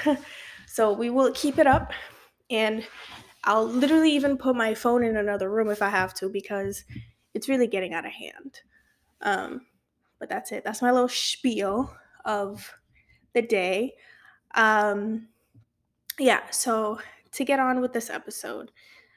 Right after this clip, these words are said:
my problem with society. I feel like,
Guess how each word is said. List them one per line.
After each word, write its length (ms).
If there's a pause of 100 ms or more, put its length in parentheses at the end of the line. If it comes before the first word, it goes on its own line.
(160)
my 260
problem 340
with 120
society. 640
I 380
feel 380
like, 500